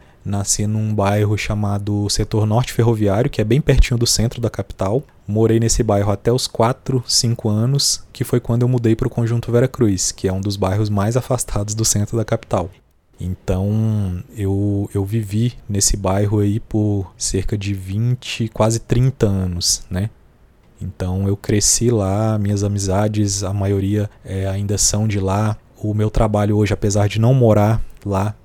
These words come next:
é, não morar no Conjunto Vera Cruz nesse momento, mas as, o meu trabalho é todo voltado pra lá, né? De, de buscar as coisas, as, as oportunidades e levar pra lá.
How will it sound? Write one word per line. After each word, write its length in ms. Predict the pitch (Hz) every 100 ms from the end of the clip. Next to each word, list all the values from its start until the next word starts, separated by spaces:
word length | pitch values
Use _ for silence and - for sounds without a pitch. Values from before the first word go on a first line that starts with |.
| -
é, 600 | 113 87 87 87 90 87 92
não 100 | 104
morar 320 | 104 95 98
no 80 | 101
Conjunto 380 | 104 98 92
Vera 160 | 95 95
Cruz 460 | - 98 98 - -
nesse 260 | 98 -
momento, 500 | 101 92 95 107 107 104 _
mas 680 | 98 98 95 95 95 92 90
as, 240 | 95 95 -
o 40 |
meu 160 | 104 107
trabalho 540 | - 110 101 101 107 104 -
é 100 | 104
todo 240 | - 120
voltado 560 | 117 110 - 101 101 101 - -
pra 200 | - 120
lá, 360 | 120 98 104 113 -
né? 320 | 95 110 - - -
De, 240 | 90 92
de 160 | 90 92
buscar 560 | 95 95 - - 95 104
as 100 | -
coisas, 400 | 101 101 101 101
as, 300 | 92 - -
as 100 | 101
oportunidades 640 | 92 104 104 92 101 104
e 40 |
levar 400 | 104 107 95 101
pra 200 | - 113
lá. 300 | 101 95 104